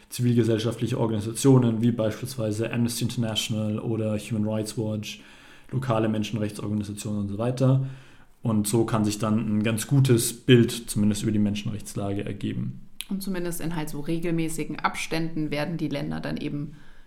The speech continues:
Speaker 2: beleuchtet. Also halt nicht alle Länder die ganze Zeit, aber halt irgendwie in festgelegten Intervallen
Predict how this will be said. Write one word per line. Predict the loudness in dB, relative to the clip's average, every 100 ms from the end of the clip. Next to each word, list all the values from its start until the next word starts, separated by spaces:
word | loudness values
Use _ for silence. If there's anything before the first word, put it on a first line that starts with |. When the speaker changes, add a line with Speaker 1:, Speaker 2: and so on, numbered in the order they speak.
| -6
Speaker 2:
beleuchtet. | 2 2 0 -6 -10 -12 -8
Also | -4 -2 -2
halt | -2
nicht | -4 -2 0
alle | 2
Länder | 2 0 -2 -4
die | -6
ganze | -8 -10 -10
Zeit, | 0 0 0 -4 -12 -8
aber | -6 -6 -6
halt | -8
irgendwie | -6 -6 -6
in | -8
festgelegten | -8 -10 -8 -8 -8 -8
Intervallen | -8 -8 -6 -2 -2 -2